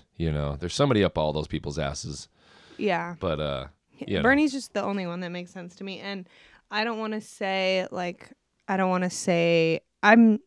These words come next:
Speaker 2: I could be a lot more informed of,
Speaker 1: I don't
Speaker 2: about
Speaker 1: wanna say.
Speaker 2: politics. Like, I don't wanna say too much and make an ass of myself, but I just,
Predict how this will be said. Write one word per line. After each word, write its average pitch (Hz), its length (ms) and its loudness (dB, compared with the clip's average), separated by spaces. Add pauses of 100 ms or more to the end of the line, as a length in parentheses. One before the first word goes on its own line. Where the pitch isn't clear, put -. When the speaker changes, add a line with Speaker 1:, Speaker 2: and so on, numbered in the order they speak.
(600)
Speaker 2:
I 214 140 4
could 208 400 0
be 196 140 2
a 180 100 6
lot 170 180 6
more 165 180 0
informed 160 400 0
of, 156 140 0
Speaker 1:
I - 120 -8
don't 185 100 2
Speaker 2:
about 208 60 6
Speaker 1:
wanna 185 180 8
say. - 20 -4
Speaker 2:
politics. 226 640 6 (580)
Like, 196 440 0
I 175 540 2 (440)
don't 170 220 6
wanna 170 240 2
say - 480 0
too 170 160 -2
much 160 260 -2
and 165 220 0 (120)
make 170 300 -2
an 170 100 -4
ass - 300 -10
of 190 80 -8
myself, 196 480 -2 (100)
but 170 300 2
I 170 220 0
just, - 560 -6